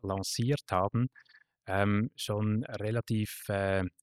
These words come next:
weit gewesen in unserer Denke. Wie sieht denn, äh, ein Target Operating Model aus? Das heißt, es wird nichts dem Zufall überlassen, insbesondere was die Integration der Gesellschaft an-, angeht. Und ihr wisst so gut wie ich, dass die, die,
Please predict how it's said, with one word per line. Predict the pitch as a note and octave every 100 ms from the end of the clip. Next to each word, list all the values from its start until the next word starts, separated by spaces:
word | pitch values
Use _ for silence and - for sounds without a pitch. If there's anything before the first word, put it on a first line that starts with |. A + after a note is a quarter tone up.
| _
weit | - G#2+ C3+ -
gewesen | A2 A#2 B2 A#2+
in | G#2+
unserer | G#2 - F#2+ F#2
Denke. | G2 A#2+ C#3 - A2+
Wie | A2+
sieht | - A#2 A#2 -
denn, | G#2 G2+ G2
äh, | F#2+
ein | G#2 -
Target | G2 A2+ B2 A#2+
Operating | A2 - G2+ G#2 A#2+ - A2+ A#2+
Model | A2 A#2 A2+
aus? | A2 A#2 -
Das | -
heißt, | G#2+ G#2+ -
es | -
wird | A2+ G#2+
nichts | G#2+ A#2 - -
dem | G#2+ -
Zufall | A#2 C3+ - A2 A2+ G#2+ - - -
überlassen, | - A2+ G#2+ G#2+ - B2
insbesondere | - C3 - B2 A#2 A#2+
was | G#2 -
die | G#2+
Integration | G2 - - - - G#2+ A#2+ A2+ E2+ - _ _
der | G2+
Gesellschaft | G2 G2+ G2 G2+ G2+ - -
an-, | G2+ G2+ G#2+ B2
angeht. | F#2+ G#2 A2 E2 -
Und | F#2+ - - - - - - _
ihr | A2
wisst | A2+ B2 -
so |
gut | A2+ C3 -
wie | B2+ B2+
ich, | D3+ -
dass | A2+ -
die, | A2+ G#2 G#2 G#2 -
die, | G2+ G2+